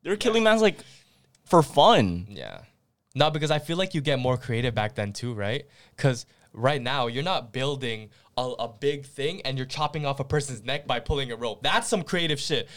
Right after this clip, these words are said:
Speaker 2: Like, be honest.
Speaker 1: <laughs>
Speaker 2: No
Speaker 1: In
Speaker 2: man is
Speaker 1: medieval
Speaker 2: doing
Speaker 1: times, it's kinda
Speaker 2: Medieval
Speaker 1: crazy,
Speaker 2: times,
Speaker 1: yeah.
Speaker 2: you're getting mad creative with this shit.
Speaker 1: That's kinda
Speaker 2: Now
Speaker 1: crazy.
Speaker 2: it's like, oh, you have an ele-, uh, even an electric chair is so crazy.
Speaker 1: I don't think they use it anymore, though.
Speaker 2: Yeah, they don't.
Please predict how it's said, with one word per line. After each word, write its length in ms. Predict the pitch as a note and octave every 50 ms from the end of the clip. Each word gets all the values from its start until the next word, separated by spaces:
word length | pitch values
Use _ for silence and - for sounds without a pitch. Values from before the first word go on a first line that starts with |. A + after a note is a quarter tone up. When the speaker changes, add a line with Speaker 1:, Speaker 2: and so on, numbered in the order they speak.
| - -
Speaker 2:
Like, 160 | E3 E3+ D#3 C#3
be 120 | G3+ G#3
honest. 400 | F#3+ E3+ E3 D3 A#2 A2+ A2+ - - - - -
Speaker 1:
<laughs> 200 | B3+ C4 B3 A3+ E3
Speaker 2:
No 100 | G3+ A3+
Speaker 1:
In 60 | -
Speaker 2:
man 80 | C4 C4
is 20 | C#4+ -
Speaker 1:
medieval 200 | - C#3+ D3 C#3+
Speaker 2:
doing 120 | - B2+
Speaker 1:
times, 260 | B2+ C#3+ D3 C#3 B2
it's 120 | A#2+ A#2 D3+
kinda 100 | A#2+ A#2 A2+
Speaker 2:
Medieval 160 | - - G#2+
Speaker 1:
crazy, 140 | G#2+ A2 G#2
Speaker 2:
times, 240 | G2+ - - - -
Speaker 1:
yeah. 160 | - - C#3
Speaker 2:
you're 100 | F#3+ F#3
getting 260 | F3+ G#3+ G#3+ G3+ F3 D#3+
mad 280 | D#3 E3 F3 E3+ D#3+
creative 320 | - - D#3+ D#3 D3+ D3+ C#3
with 80 | B2+
this 140 | A2+ A#2+ A#2
shit. 240 | - B2 G#2 - -
Speaker 1:
That's 220 | - G2 G2 G2 -
kinda 180 | G#2 G2 F#2+ F2 -
Speaker 2:
Now 280 | G2 E2+ - - C4 C4
Speaker 1:
crazy. 100 | B3+ A#3+
Speaker 2:
it's 100 | D#3 -
like, 260 | F#3 E3+ D3+ C3 - - - -
oh, 140 | D#3 D3+
you 100 | C#3+ C#3+
have 180 | D#3 E3+ E3 D#3
an 80 | D#3 C#3+
ele-, 280 | C#3 C3+ C3 C3+ C3+ - -
uh, 140 | C#3 C#3+ C#3+ - -
even 240 | G3 A#3+ C#4 C4
an 80 | A#3+ G#3+
electric 420 | F#3 D#3+ E3 E3+ E3+ - E3 C#3
chair 220 | - - D#3 C#3+ C3+
is 100 | B2 -
so 160 | - C3 A#2+
crazy. 480 | A#2 - B2 A2+ A2 G#2+ G2 G2 F2+ - _ _ _ _ _ -
Speaker 1:
I 80 | - C3
don't 120 | E3 F3
think 100 | F3+ E3+
they 80 | D#3 C#3
use 200 | C3+ C#3 C3+ B2
it 120 | B2 A2
anymore, 360 | G#2+ G2 F2+ F2 F#2+ G2 F#2+
though. 100 | F2 D#2
Speaker 2:
Yeah, 120 | C3+ B2 A2+
they 140 | A2 A#2+
don't. 260 | C3 D3+ C3 G#2+ F#2